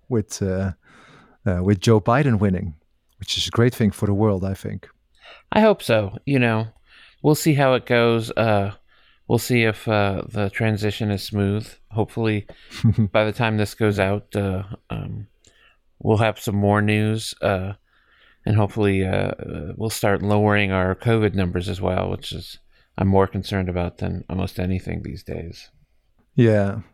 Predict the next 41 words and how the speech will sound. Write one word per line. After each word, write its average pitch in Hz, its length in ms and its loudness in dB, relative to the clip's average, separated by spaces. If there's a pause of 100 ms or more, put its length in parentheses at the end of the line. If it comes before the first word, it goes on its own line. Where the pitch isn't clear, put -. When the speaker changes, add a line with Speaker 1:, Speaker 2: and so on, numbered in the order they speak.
(140)
Speaker 1:
You 139 100 -2
know, 113 120 -6
at 135 160 2
some 160 260 2
point, 127 340 2
this 117 340 -2
will, 101 240 2
uh, 90 220 -2
stop, - 440 0 (160)
and 101 300 -2
hopefully 117 600 2
in 101 60 2
a 95 80 -2
couple 123 340 0
of 107 60 0
years, 98 540 -4 (420)
we'll 104 140 0
just 95 240 -2
say, 92 140 -2
"Oh, 123 260 -2
yeah, 104 160 -4
that 90 240 -8
covid 104 420 2
year, 90 240 -4
that 95 100 -2
was 92 220 -6
terrible, 92 340 -4
wasn't 87 280 -4
it?" - 140 -10 (420)
But 117 180 4
I 117 80 6
do 143 180 6
Speaker 2:
<laughs> 127 80 6
Speaker 1:
hope 135 200 4 (100)
that 127 320 2
we 117 160 4
don't 123 260 4
forget 127 320 2
about 92 280 -2
it, 95 100 -10
because 101 420 -4